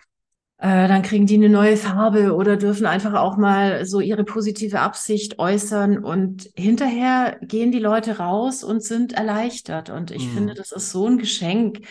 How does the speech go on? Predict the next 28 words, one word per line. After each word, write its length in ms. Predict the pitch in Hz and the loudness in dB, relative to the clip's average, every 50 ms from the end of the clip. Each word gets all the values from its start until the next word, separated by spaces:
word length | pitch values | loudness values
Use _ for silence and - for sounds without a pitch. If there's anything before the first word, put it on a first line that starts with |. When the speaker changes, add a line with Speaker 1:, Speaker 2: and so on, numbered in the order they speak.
| - - _ _ | -20 -20 _ _
Speaker 1:
so 140 | - - 185 | -14 -8 -6
was 160 | 196 190 190 | -6 -4 -4
Einfaches 680 | - - 151 185 226 214 - 214 208 - 214 214 - - | -4 -2 -2 0 -2 -2 -2 -4 -6 -6 -6 -8 -8 -8
zu 180 | - 202 190 175 | -6 -6 -4 -2
haben. 480 | 170 165 175 202 202 208 214 214 214 208 - - - - _ | -2 0 0 0 0 0 -2 -2 -4 -8 -12 -16 -18 -16 _
Und 160 | - 190 185 | -4 -2 0
weil 100 | 180 185 | 0 0
du 80 | 196 190 | -2 -2
vorhin 340 | 196 - 196 202 214 214 | -2 0 2 2 2 2
eben 140 | 165 202 214 | 2 2 2
gesagt 400 | 202 202 202 180 175 202 202 - | 2 0 0 0 -2 -2 -2 -2
hattest, 420 | 208 202 202 202 202 202 - - - | -4 -2 -2 -2 -4 -4 -6 -8 -6
ähm, 380 | - 175 175 180 175 170 175 - - 156 | -6 -4 -4 -2 -4 -4 -4 -6 -6 -4
weg 180 | 180 196 196 - | -6 -6 -6 -6
von 180 | - 226 208 208 | -2 0 2 2
den 120 | 208 202 | 2 2
Formaten, 840 | 202 - - 185 180 165 147 147 165 196 208 208 - 220 220 220 220 - - - - - _ _ | 2 0 -2 -2 -2 0 0 0 0 -2 -2 -2 -2 -2 -2 -2 -4 -8 -14 -20 -20 -20 _ _
mm, 380 | 190 190 185 185 190 190 190 185 190 180 | 0 2 4 4 4 4 2 2 0 -2
das 160 | 185 180 - | -4 -4 0
finde 200 | - 220 254 277 | 2 4 4 4
ich 120 | 254 - | 2 0
ohnehin, 460 | - 202 247 254 226 202 180 165 160 | 2 2 4 4 4 4 2 0 0
auch 160 | 151 175 185 175 | 0 -2 0 0
wenn 120 | 185 190 | 0 0
ich 100 | 208 202 | 0 0
den 140 | 208 196 185 | 0 -2 -4
Six-Step 520 | 185 - 247 247 - - - 226 214 220 - | -4 -4 -6 -6 -8 -6 -6 -6 -4 -2 0
mache 460 | 202 208 208 214 226 220 220 214 | 0 0 0 0 0 0 0 0